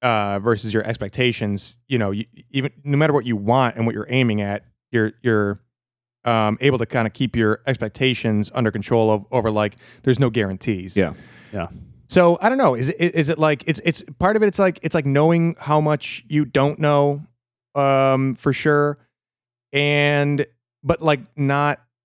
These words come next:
Speaker 1: there's, I think there's also, like, an angsty portion of most people's youth where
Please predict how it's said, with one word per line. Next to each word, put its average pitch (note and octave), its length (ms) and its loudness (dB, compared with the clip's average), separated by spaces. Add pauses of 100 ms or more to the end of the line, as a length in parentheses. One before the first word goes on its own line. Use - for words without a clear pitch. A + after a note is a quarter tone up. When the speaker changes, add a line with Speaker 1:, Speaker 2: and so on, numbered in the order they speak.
(360)
Speaker 1:
there's, D#3+ 200 4
I D#3+ 120 2
think F#3 140 -2
there's D#3 120 2
also, D3+ 200 0
like, C#3+ 120 0
an C3 140 -2
angsty B2 760 -2 (480)
portion C#3 360 2
of A2 100 -2
most A#2+ 220 0
people's A#2 420 -2
youth A#2+ 420 -2
where A2 540 0